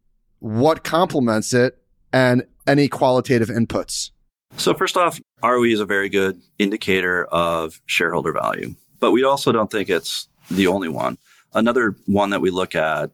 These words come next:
Speaker 2: is return on invested capital, which also includes debt. And so in that regard, we think that's another important element to sort of true up our return on equity gauge, so to speak,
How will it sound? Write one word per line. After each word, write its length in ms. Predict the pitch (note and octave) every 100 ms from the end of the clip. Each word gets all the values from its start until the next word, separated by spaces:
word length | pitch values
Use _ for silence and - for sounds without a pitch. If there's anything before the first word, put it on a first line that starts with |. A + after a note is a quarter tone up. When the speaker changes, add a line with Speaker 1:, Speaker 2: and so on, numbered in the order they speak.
| -
Speaker 2:
is 300 | F#2 E2+ E2
return 240 | F2 G#2
on 120 | F#2+ F2
invested 360 | E2 - E2+
capital, 480 | - C#2+ - B2+ C3+ _ _ _ _
which 200 | G2 G2+
also 260 | G2 - F#2
includes 380 | F2 E2 D#2 -
debt. 260 | C#2+ G#1+ - _ _ _ _ -
And 180 | F#2+ F2
so 300 | - F2+ F2+
in 80 |
that 120 | F#2 -
regard, 380 | F#2+ F2 F2+ F2
we 80 |
think 140 | G2+ F2+
that's 180 | E2 F#2+
another 240 | E2+ F2
important 500 | E2 - F#2+ F2 E2
element 460 | D#2+ E2+ E2+ D#2+ -
to 100 | F2
sort 180 | F#2+ F#2
of 80 |
true 300 | - - G2
up 200 | D#2 - - _ _ _ -
our 140 | G2
return 320 | F2+ E2 F#2+
on 160 | F2+ D2
equity 320 | E2 E2+ D#2+ - -
gauge, 420 | D#2+ D#2+ F#2+ A#2 -
so 200 | - A2+
to 80 | A#2
speak, 320 | - C#3+